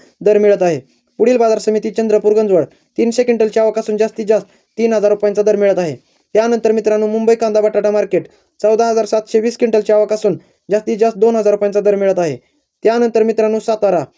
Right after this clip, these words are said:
एकशे एकोणचाळीस क्विंटलची आवक असून जास्तीत जास्त दोन हजार रुपयांचा दर मिळत आहे. त्यानंतर मित्रांनो सोलापूर लाल कांदा,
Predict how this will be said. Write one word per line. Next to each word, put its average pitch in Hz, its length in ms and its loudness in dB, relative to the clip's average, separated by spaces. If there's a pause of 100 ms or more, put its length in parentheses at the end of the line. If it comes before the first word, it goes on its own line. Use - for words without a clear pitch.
(240)
एकशे 208 280 0
एकोणचाळीस 226 440 0
क्विंटलची 214 320 0
आवक 214 200 2
असून 208 200 -6
जास्तीत 214 280 -4
जास्त 214 180 -2 (340)
दोन 208 180 2
हजार 208 160 0
रुपयांचा 208 300 -2
दर 208 140 2
मिळत 202 220 2
आहे. 165 180 -2 (840)
त्यानंतर 226 380 0
मित्रांनो 220 340 -2
सोलापूर 220 380 0
लाल 214 160 0
कांदा, 196 260 -2